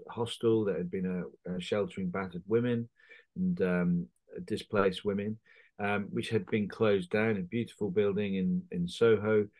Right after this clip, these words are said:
I, I got a, a short-term lease, and I turned, turned it into a pop-up event space, and then employed every single woman that had been turned away from that place because, since it was closed. Sixty-nine ladies. Um, I taught them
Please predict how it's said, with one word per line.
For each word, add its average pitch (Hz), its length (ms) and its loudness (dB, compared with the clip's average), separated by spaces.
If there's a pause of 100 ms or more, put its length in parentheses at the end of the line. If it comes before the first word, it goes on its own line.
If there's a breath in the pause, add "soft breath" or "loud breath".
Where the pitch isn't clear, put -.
(260 soft breath)
I, 101 400 2
I 95 140 0
got 90 300 -4
a, 90 300 -8
a 90 40 -6
short-term 101 640 2
lease, 104 360 0
and 98 100 -2
I 95 120 -2
turned, 98 400 -6
turned 98 200 -2
it 92 80 -4
into 87 240 -4
a 92 40 2
pop-up 92 420 -6
event 92 280 -4
space, 98 380 -2
and 92 100 0
then 95 140 0
employed 95 560 4
every 110 320 2
single 101 360 0
woman 92 440 2 (300 soft breath)
that 92 100 -4
had 180 240 -4
been 95 240 0
turned 92 380 0
away 92 260 4
from 92 220 -4
that 90 240 -4
place 92 260 0
because, - 240 -12
since 90 240 -6
it 85 80 -2
was 87 140 -4
closed. 87 500 -4 (680 loud breath)
Sixty-nine 104 680 2
ladies. 95 520 -2 (440 loud breath)
Um, 95 280 -2
I 90 60 -4
taught 107 240 2
them 95 120 -6